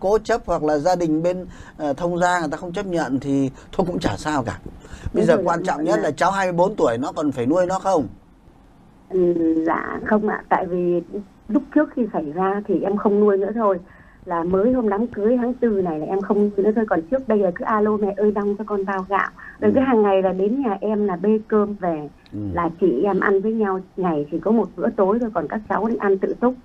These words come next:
Speaker 2: Nếu có cáu ở đây gần thì ăn với mẹ bữa, thêm bữa trưa, còn không chỉ bữa tối thôi.
Speaker 1: Ừ.
Speaker 2: Nó vẫn còn đang vòng tay của em. Nhưng mà trước khi đó lại một người khác đứng lên làm mẹ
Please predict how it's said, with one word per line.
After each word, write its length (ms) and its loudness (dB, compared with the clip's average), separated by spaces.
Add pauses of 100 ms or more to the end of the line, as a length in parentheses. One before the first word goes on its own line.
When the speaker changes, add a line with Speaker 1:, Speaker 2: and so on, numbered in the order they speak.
(340)
Speaker 2:
Nếu 120 2
có 160 4
cáu 280 -2
ở 140 -4
đây 320 0
gần 300 -2
thì 80 -10
ăn 460 0 (240)
với 120 2
mẹ 280 2
bữa, 160 2 (100)
thêm 160 2
bữa 80 -2 (120)
trưa, 180 4
còn 140 -4
không 320 0
chỉ 60 -8 (100)
bữa 180 -2
tối 240 2
thôi. 180 0 (160)
Speaker 1:
Ừ. 60 -10
Speaker 2:
Nó 240 -2
vẫn 240 2
còn 120 -2
đang 180 -2
vòng 240 0
tay 220 0
của 200 -6
em. 200 2 (460)
Nhưng 180 4
mà 220 0 (140)
trước 120 4 (120)
khi 60 -2
đó 220 2
lại 180 0 (500)
một 220 -4
người 280 2
khác 200 0
đứng 260 2
lên 140 4
làm 220 0
mẹ 180 0